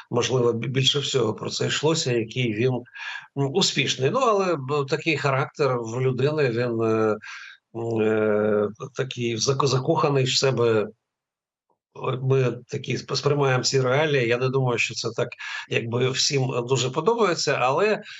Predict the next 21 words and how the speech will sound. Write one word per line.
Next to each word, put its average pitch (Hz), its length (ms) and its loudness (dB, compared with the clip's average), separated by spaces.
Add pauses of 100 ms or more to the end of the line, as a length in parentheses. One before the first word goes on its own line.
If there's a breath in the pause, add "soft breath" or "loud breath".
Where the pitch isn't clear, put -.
(140)
якби, 147 580 0
е, 135 560 0
так 160 240 0
це 151 140 0
звучало. 131 460 0
І, 135 40 2
ну, 190 120 2
дійсно, 190 360 0
дві 160 200 0
години — 156 560 0 (600 loud breath)
це 156 160 0
така 143 300 0
промова 143 580 2
довга. 151 760 2 (240)
Як 135 200 0
правило, 139 380 2
в 117 100 -6
Байдена 131 440 2
вони 123 200 0
були 131 280 2
коротші, 160 640 0